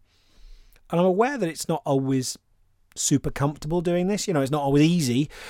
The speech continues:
We'll talk about that, that in the days to come. You know, I've written novels. I've also written memoir. I've also written stand-up where I talk about my life in front of strangers. And, you know, one of the reasons I got into writing fiction, into writing stories, was to escape my life, right? You know, to get a break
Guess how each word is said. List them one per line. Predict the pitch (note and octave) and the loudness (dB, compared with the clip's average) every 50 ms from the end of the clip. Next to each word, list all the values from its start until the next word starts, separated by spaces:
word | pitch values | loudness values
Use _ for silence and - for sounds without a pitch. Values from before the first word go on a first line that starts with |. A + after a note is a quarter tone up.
| - - - - | -16 -16 -8 -2
We'll | - E3 | 0 6
talk | - G3+ G#3+ F#3 | 8 8 8 8
about | F3 E3 C#3+ D3 D3+ | 8 2 2 2 0
that, | D#3 E3 - | -2 -4 -2
that | - D#3 C#3 D3+ | -2 -2 -2 0
in | F3 D3 | 0 0
the | D3 | 0
days | C3 D3 D3+ D3 C#3 C#3 - | 4 4 4 4 4 2 -2
to | - - | -6 -8
come. | - - - G3+ A3 F3+ B2 B2+ D#3 F#3 A#3 B3+ | -8 -4 0 2 2 2 2 0 -2 -2 -2 -2
You | F#3 | -2
know, | E3 D#3+ | 0 2
I've | F3 F3+ E3 | 2 2 2
written | E3+ F3+ E3+ D#3+ C#3+ C#3+ | 2 0 2 2 2 2
novels. | C#3+ C#3+ C3 A#2+ C#3 E3 F#3 E3+ | 2 2 0 0 0 -2 -2 -2
I've | F#3 D3 D#3+ | -2 -2 0
also | G3 - - E3 C#3+ | 0 0 2 2 2
written | C3+ C#3 D3+ D#3+ E3 C#3 C3 C3 | 2 2 2 2 2 0 2 2
memoir. | C3 B2+ A#2+ A#2 A2 G#2+ A2 A#2+ C3+ C3 - - - - - - - | 2 2 2 2 0 -2 -4 -6 -8 -8 -10 -18 -20 -20 -20 -12 0
I've | - | 4
also | A3 A#3+ A3+ A3+ | 4 6 6 6
written | G#3+ G#3 G3 F#3 | 6 4 4 2
stand-up | - - - A#3+ B3+ A3+ E3+ C3+ A#2 | 0 2 4 4 6 6 4 2 2
where | C3 C3+ | 0 -2
I | C3 | -2
talk | - E3 D3 | 0 0 0
about | C#3 D3 D3+ D#3 | 2 2 2 2
my | D3 D3 | 4 4
life | D#3+ F3+ F3+ E3 - | 6 6 6 4 2
in | D3 C3+ | -2 -4
front | - C#3 C#3 C#3 | -2 -4 -4 -4
of | - | -4
strangers. | - - - F#3 G3 G3 E3+ B2+ A2+ A2 G#2 | -4 0 2 2 4 2 2 0 -2 -4 -2
And, | A#2+ C3+ | 0 0
you | D3 D3+ | 2 2
know, | E3 E3+ F#3 - _ - - _ _ _ _ _ _ _ _ _ _ _ _ _ _ _ _ _ _ - | 4 2 2 0 _ -14 -20 _ _ _ _ _ _ _ _ _ _ _ _ _ _ _ _ _ _ 2
one | F#3+ A3+ | 4 4
of | D#4+ | 4
the | E4+ C4+ | 6 4
reasons | C4 B3 A3+ A3 | 4 4 6 4
I | G#3 | 4
got | D#3 - D#3+ D3 - | 6 6 4 6 6
into | G3 G3 G3 F3 E3 | 4 4 4 4 6
writing | D3+ D3 D3 C#3 | 4 4 4 2
fiction, | C3 - - A#3 - - - C3 A#2 A2+ B2+ | 0 2 2 0 2 0 -2 -2 0 0 0
into | C#3 C#3 C#3 D3 D3 | 0 0 0 2 4
writing | D3 C#3+ D3 D3 C3+ | 4 4 2 2 -2
stories, | - - - A#3+ D4 G3+ C3+ - | -2 2 2 4 4 4 2 2
was | C3+ B2+ - | 0 -4 -2
to | - | -2
escape | D#3+ - - - - - F3 G3+ A3 - | -2 0 0 0 2 4 4 4 4 2
my | G3 F#3 G#3 A3 | 2 4 4 4
life, | A3+ C#4 D4+ C4 D3 - - - | 4 4 4 2 2 0 -2 -2
right? | C3+ D3+ G#3 A#3+ - | -2 0 0 0 0
You | - F#3 | 0 0
know, | F#3+ F3+ | 2 2
to | E3 - E3 | 2 0 2
get | D3+ - - | 2 2 2
a | G#3 | 0
break | C#3 - C#3 D#3 F3+ G3 G3 - - | -2 0 0 2 4 4 2 2 -4